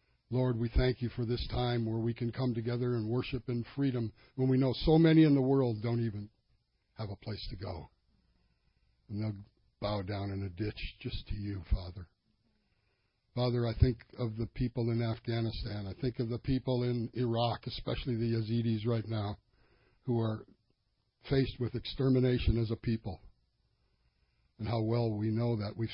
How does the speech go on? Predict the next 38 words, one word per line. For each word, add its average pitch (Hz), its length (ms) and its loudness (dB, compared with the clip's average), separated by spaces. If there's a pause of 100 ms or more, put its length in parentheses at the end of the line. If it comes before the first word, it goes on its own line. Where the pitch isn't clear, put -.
seen 123 200 0
that 117 180 -2
through 123 180 -2
history. 107 520 0 (520)
And 135 120 0
I 131 40 2
pray 143 360 10
for 131 100 0
their 120 180 0
safety. 117 540 -2
I 117 60 -2
pray 143 320 2 (100)
for 120 80 -4
your 117 240 -2
presence 110 540 -2 (100)
amongst 117 480 -4
them, 80 240 -10 (920)
that 107 100 -4
many 127 260 2
of 117 100 0
them 113 200 -2
would 101 180 -6
come 117 340 -2
and 101 140 -8
bow 113 220 -4
their 104 140 -6
knee 107 260 -4
to - 100 -2
you. 101 360 -4 (880)
I 110 80 -8
pray 127 260 2
for 117 120 -6
the 113 100 -2 (120)
soldiers 117 440 -2
from 120 140 -2
America, 123 560 0 (640)
the 127 80 -4
Special - 360 -2